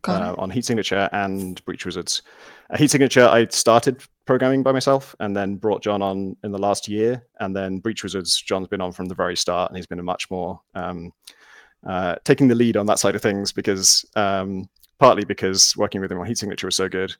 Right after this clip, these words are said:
Speaker 2: and partly because this is in Unity, and I,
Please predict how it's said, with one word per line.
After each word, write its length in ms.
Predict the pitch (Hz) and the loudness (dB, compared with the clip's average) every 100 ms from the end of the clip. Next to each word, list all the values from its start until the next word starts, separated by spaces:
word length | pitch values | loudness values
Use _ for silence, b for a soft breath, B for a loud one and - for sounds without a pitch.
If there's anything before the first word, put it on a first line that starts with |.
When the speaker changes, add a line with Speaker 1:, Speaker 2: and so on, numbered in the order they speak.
| _ | _
Speaker 2:
and 280 | 104 92 85 | -4 -4 -4
partly 260 | - 101 92 | 0 0 -2
because 760 | 92 - 92 90 87 - - - | -8 -6 -4 -2 0 0 -2 -6
this 120 | 120 | -6
is 120 | 101 95 | -6 -4
in 80 | |
Unity, 500 | 117 139 123 104 98 | 0 0 0 -2 -4
and 100 | 95 | -2
I, 220 | 95 95 | -4 -4